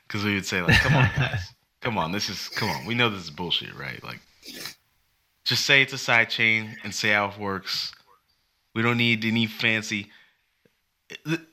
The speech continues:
Speaker 1: this would be a rule of thumb at my company. If you have to put quotations around it, then th-, we're not gonna do it, okay? If they're writing about what we do and they put quotations around it,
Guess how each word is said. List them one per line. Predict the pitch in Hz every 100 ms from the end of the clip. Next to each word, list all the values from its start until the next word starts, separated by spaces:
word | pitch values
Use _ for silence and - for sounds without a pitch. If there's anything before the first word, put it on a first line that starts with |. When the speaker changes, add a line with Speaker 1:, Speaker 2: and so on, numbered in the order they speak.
| -
Speaker 1:
this | 160 185
would | 208
be | 214
a | 131
rule | 120 131
of | 113
thumb | 127 113
at | 98
my | 92 90
company. | - 82 76 73 - - _ _ -
If | 104
you | 120
have | 135
to | 180
put | - 190 -
quotations | 143 131 117 107 131 123
around | 120 123 127 143
it, | 190 - - _ _ _ _
then | 95 104 101 95 92 85 95
th-, | 101
we're | 104
not | 98 87
gonna | 85 80
do | 78
it, | 67 - _ _ _ _ _
okay? | 85 - 73 69 - _ _ _ _
If | 92 -
they're | 110 110
writing | 110 117 120
about | 117 120 113
what | 120 117
we | 117
do | 110 110 110
and |
they | 101
put | 95 107 -
quotations | 107 98 107 101 - 104
around | 101 98 98 107
it, | 127